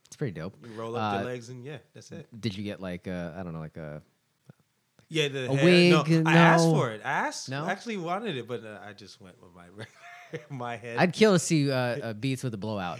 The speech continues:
Speaker 1: But,
Speaker 2: Yeah, that
Speaker 1: uh,
Speaker 2: would've been awesome, 'cause I
Speaker 1: <laughs>
Speaker 2: was like, "But I need the Grease wig so I could just slick it back." And she was like, "No,
Speaker 1: Go
Speaker 2: not yet."
Speaker 1: full Travolta. Come on, Zuko.
Speaker 2: Exactly.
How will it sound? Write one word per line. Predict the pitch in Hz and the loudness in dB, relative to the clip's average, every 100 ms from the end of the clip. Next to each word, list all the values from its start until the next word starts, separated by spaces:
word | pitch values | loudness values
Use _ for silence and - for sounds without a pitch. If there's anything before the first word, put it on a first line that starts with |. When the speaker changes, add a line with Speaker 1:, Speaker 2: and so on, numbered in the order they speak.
| - | -6
Speaker 1:
But, | 165 | -2
Speaker 2:
Yeah, | 143 | -2
that | 147 185 | -2 -4
Speaker 1:
uh, | |
Speaker 2:
would've | 202 180 | -4 -4
been | 170 156 | -4 -2
awesome, | 143 147 147 139 | 2 2 2 0
'cause | 147 143 | -2 -2
I | 147 | -4
Speaker 1:
<laughs> | |
Speaker 2:
was | 156 | -4
like, | 147 147 - 156 | -4 -6 -12 -12
"But | 208 | -8
I | 190 | -6
need | 190 208 170 | -6 -6 -6
the | 156 | -10
Grease | 139 170 202 185 | -10 -12 -10 -10
wig | 190 175 | -12 -12
so | 170 | -14
I | 147 | -16
could | - | -18
just | - - - - | -20 -20 -20 -20
slick | 170 160 | -20 -20
it | 143 | -20
back." | - - - | -20 -20 -20
And | 107 101 | -20 -18
she | - | -18
was | 101 | -20
like, | 98 98 | -20 -20
"No, | 104 143 | -14 4
Speaker 1:
Go | 202 | 6
Speaker 2:
not | 208 | 6
yet." | - | 4
Speaker 1:
full | 220 247 | 4 4
Travolta. | 233 185 220 262 135 | 2 6 6 6 0
Come | 170 240 | 0 2
on, | 247 | 2
Zuko. | 151 - | 2 -2
Speaker 2:
Exactly. | - 139 - 135 113 | -8 -12 -12 -12 -12